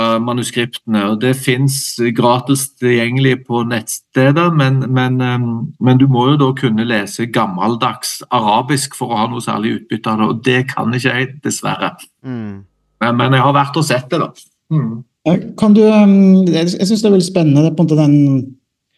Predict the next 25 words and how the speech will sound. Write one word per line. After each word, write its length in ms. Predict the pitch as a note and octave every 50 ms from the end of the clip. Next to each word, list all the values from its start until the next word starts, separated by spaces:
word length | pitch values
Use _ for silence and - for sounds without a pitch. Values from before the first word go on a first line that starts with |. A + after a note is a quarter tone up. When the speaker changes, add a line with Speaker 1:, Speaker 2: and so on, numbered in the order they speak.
| _ _ _ _ _ _ - E3+
Speaker 3:
historiske, 840 | E3 E3 - - C#3 B2+ B2 B2 B2+ A#2+ A#2+ B2 - - C#3 C#3 D3 C#3+ - - -
eh, 120 | - C#3+ C3+
bakgrunnen 500 | C3+ D3 C#3 B2 - - A#2+ A#2 A2+ A2+ B2
her, 200 | C3 C#3+ C#3 - -
eh, 680 | - - C#3+ C#3 C#3 C3+ C3+ C3+ C3+ C3+ C3+ C3+ C3+ C#3 - - -
og 480 | C#3+ C3+ C3+ C3+ C3+ C3+ C3+ C3+ C3+ - _ _ _ _ _ _ _ -
hvordan 460 | D3 C#3 C#3+ B2 C3 C3+ C3 C3+ C#3 C3 - - - - - - -
<clears throat> 480 | E3 D#3 C3+ C#3 B2+ - - - D#3+ D#3+
deler 320 | D#3+ C#3 B2 A#2 A#2 B2
av 140 | B2+ B2+ B2 B2
Sahel 400 | - - C#3+ B2+ C3 A#2+ A#2+ B2
på 60 | B2 B2+
en 60 | C#3
måte 140 | C3 B2+ A#2+
har 80 | B2 A#2+
vært, 380 | A#2+ B2 - _ - - - - - _ _ _ _ _ _ _ _ -
var 300 | C#3+ C3+ A#2+ B2 B2+ B2+
et 200 | A#2 - - C#3
av 100 | B2 B2
verdens 400 | A#2 A2+ A2+ A#2+ B2 B2 B2 -
rikeste 440 | C3 C3+ A#2+ - - B2 - - C3
områder, 580 | B2+ B2 A#2 A2+ A#2 A2+ A2 A#2 B2 C#3 - - - F3
eh, 300 | D3 B2+ B2 B2 B2 B2
i, 140 | - B2+ B2 B2 B2 B2 B2
eh, 280 | B2 B2 B2 B2 B2